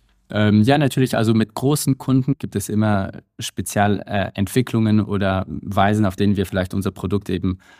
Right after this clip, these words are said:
äh, anpassen auf ihre spezifischen Bedürfnisse, oder? Ähm, zum Beispiel, ähm,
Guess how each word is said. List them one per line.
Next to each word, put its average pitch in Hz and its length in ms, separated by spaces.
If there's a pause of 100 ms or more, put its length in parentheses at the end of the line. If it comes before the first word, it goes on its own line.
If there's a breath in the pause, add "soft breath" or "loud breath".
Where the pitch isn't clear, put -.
(140)
äh, 90 220 (100)
anpassen 107 500
auf 92 220
ihre 104 240
spezifischen - 560
Bedürfnisse, 90 600
oder? 90 220 (480 soft breath)
Ähm, 87 440
zum 101 140
Beispiel, 95 640
ähm, 90 720